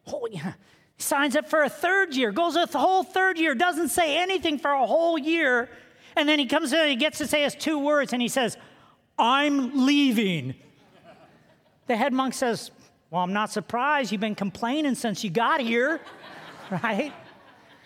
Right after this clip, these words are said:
Well, friends, <laughs> human nature, human nature apart from Christ.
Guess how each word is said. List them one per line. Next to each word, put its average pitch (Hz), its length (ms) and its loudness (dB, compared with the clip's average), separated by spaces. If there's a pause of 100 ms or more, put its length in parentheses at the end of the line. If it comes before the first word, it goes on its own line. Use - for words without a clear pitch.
(500)
Well, 254 100 2
friends, 320 500 0 (720)
<laughs> - 760 -20
human 302 560 0
nature, 247 540 -4 (920)
human 294 640 -2
nature 233 460 -2
apart 208 400 -4
from 196 240 -8
Christ. - 680 -12